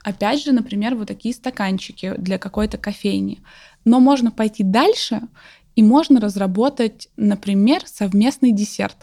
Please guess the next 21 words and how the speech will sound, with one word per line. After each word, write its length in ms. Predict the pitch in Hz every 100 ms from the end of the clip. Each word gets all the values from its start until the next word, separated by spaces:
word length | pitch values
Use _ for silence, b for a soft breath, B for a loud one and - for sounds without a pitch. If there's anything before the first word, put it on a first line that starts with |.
| -
Летом, 760 | 214 214 370 - 269 196 - _ _ _ -
по-моему, 480 | 202 196 196 190
или 100 | 180
весной, 680 | 185 180 - 214 262 330 302 -
ну, 160 | 277
в 80 | 240
общем, 220 | 226 240
весной-летом 640 | 226 220 240 220 311 349 226
открылся 420 | 202 226 247 -
новый 300 | 208 208 208
бар, 240 | 208 349
называется 560 | 392 233 208 226 247 -
Chrome 520 | - 226 220 196 190
Rise 380 | - 202 202 202
Up 260 | 185 - -
Bar, 300 | 196 247 349 - _ B B B _
и 60 | 208
они 200 | 233 349
выбрали 460 | 262 269 233 208
для 160 | 180 185
себя 380 | - 196 240